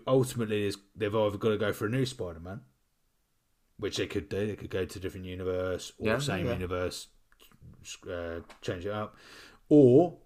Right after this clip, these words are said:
Speaker 1: they carry on with Tom Holland and an older Miles Morales, which actually I think you bringing an, an older Miles Morales would be, would be incredible.
Speaker 2: What did
Speaker 1: Um,
Speaker 2: you think of, uh, you know, you know,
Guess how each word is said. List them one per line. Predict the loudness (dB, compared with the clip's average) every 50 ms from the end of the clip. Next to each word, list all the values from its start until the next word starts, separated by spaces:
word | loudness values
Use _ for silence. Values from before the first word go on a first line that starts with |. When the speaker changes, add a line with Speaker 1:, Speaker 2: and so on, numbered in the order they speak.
| _ _ _ -4
Speaker 1:
they | -2 -2 0
carry | 0 0 0 0 2 2 0
on | 0 0
with | -2 -4 -4
Tom | -6 -8 -6
Holland | -6 -6 -6 -6 -6 -6 -8 -10 -12 -16 -18 _ -10
and | -8 -6 -6
an | -4
older | -4 -4 -4 -4 -4 -4
Miles | -4 -6 -6 -6 -8 -8
Morales, | -8 -8 -6 -6 -6 -8 -8 -10 -10 -10
which | -8 -6 -4
actually | -2 -2 -2 -4 -6 -8 -8 -6 -6 -6 -6 -8 -10 -8 -6
I | -6 -6
think | -6 -6 -8 -8 -8 -8
you | -8 -8 -6
bringing | -6 -6 -6 -6 -6
an, | -6 -8 -8 -10 -8
an | -8 -8 -6 -6
older | -4 -4 -4 -4 -6 -6
Miles | -6 -6 -6 -8 -8 -10 -10
Morales | -8 -6 -6 -6 -6 -6 -8 -10 -10 -10 -12 -12 -12 -14 _ _ _
would | -12 -12 -10
be, | -10 -10 -10 -8 -8 -10 -10 -12
would | -12 -12 -10
be | -10 -12
incredible. | -12 -10 -10 -10 -10 -10 -12 -16 -18 -20 _ _ _ _ _ _ _ _ -20 -20 -20 -18 -16 -16 -14 -14 -14 -14 -14 -14 -14 -16 -16 -14 -8 4 6
Speaker 2:
What | 6 6
did | 6 6
Speaker 1:
Um, | 2 2
Speaker 2:
you | 2
think | 2 2 2 4 6
of, | 6 4 4 2 2 4
uh, |
you | 6 6 6 6 6
know, | 6 4 2 0 -4 -4
you | -2 0
know, | 0 2 0 -2